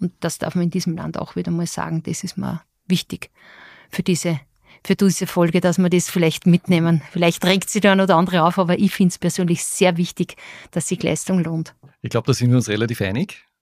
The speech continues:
Speaker 1: Ja.
Speaker 2: äh, was das betrifft. Ich darf da einfach gleich meine Learnings dazu einfach,
Speaker 1: Ja, klar.
Speaker 2: äh,
Speaker 1: Was, was hat dich an- und
Speaker 2: präsentieren.
Speaker 1: aufgeregt, lieber Wolfgang?
Speaker 2: Ähm, da war zum einen der Punkt, äh, den du auch angesprochen hast mit Veränderung akzeptieren.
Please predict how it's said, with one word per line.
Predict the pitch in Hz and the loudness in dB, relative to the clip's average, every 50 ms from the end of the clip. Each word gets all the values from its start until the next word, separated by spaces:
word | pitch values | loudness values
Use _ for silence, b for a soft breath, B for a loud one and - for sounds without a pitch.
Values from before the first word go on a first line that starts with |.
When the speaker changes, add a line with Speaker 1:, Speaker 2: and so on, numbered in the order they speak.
| _ _ _ - 180 | _ _ _ 0 2
Speaker 1:
Ja. | 175 180 233 294 | 4 4 4 4
Speaker 2:
äh, | 110 | 2
was | 127 123 | 0 2
das | - 135 127 | 2 0 0
betrifft. | - - - - 147 214 - - - B B B B B | 0 -2 -2 0 -2 -4 -4 -8 -14 B B B B B
Ich | - 127 | -6 0
darf | - 123 120 120 | 2 2 0 2
da | - 143 | 2 2
einfach | 127 127 127 156 - | 2 2 0 0 -2
gleich | - 143 127 | -2 0 0
meine | 139 117 131 180 190 | 2 0 2 2 0
Learnings | 143 107 104 104 104 101 92 - - - - _ | 0 0 0 0 -2 -4 -4 -6 -8 -12 -14 _
dazu | - 107 101 - - 107 | -10 -10 -8 -6 -6 -6
einfach, | 107 107 - 196 | -4 0 2 4
Speaker 1:
Ja, | 208 208 202 | 4 4 4
klar. | - 202 190 208 - - 214 | 2 2 2 2 2 0 0
Speaker 2:
äh, | 208 | 0
Speaker 1:
Was, | 214 226 - - 202 202 | -2 -2 -4 -6 -2 -2
was | 233 226 - | -2 0 0
hat | 254 - | 2 2
dich | 311 302 - - | 2 2 2 2
an- | - | 2
und | 214 120 120 | 4 6 6
Speaker 2:
präsentieren. | 113 208 131 | 6 4 4
Speaker 1:
aufgeregt, | 131 - 160 175 220 - | 4 2 4 2 2 2
lieber | 233 220 202 208 | 0 -2 -2 0
Wolfgang? | 196 202 - 123 127 127 131 | 0 0 2 4 4 4 4
Speaker 2:
Ähm, | 131 131 131 131 131 - _ _ _ _ _ _ | 4 4 2 0 -2 -6 _ _ _ _ _ _
da | - 127 120 | 0 2 4
war | 131 135 131 | 4 2 2
zum | - 147 135 | 2 0 0
einen | 113 113 120 143 156 147 | 0 0 0 0 2 0
der | 151 127 | 0 -2
Punkt, | - - 147 147 147 147 - - - | 0 0 2 2 0 -2 -6 -4 -2
äh, | 127 127 123 | -2 -2 0
den | - 123 | -2 -2
du | 120 131 | -2 -2
auch | 113 107 117 - | -2 -2 -2 -2
angesprochen | 127 117 123 131 127 - - 113 113 117 131 117 | -2 0 0 0 -2 -2 -2 -4 -2 -2 -2 -2
hast | 110 110 107 - - - | -2 -2 -4 -4 -4 -4
mit | 113 113 - | -4 -4 -4
Veränderung | - 113 98 104 107 107 120 104 104 107 101 | -4 -4 -2 -2 -2 -2 -4 -4 -4 -6 -6
akzeptieren. | 95 - - - - - - _ - - 113 113 131 160 202 214 | -8 -8 -10 -10 -12 -12 -12 _ -12 -8 -6 -4 -4 -4 -4 -6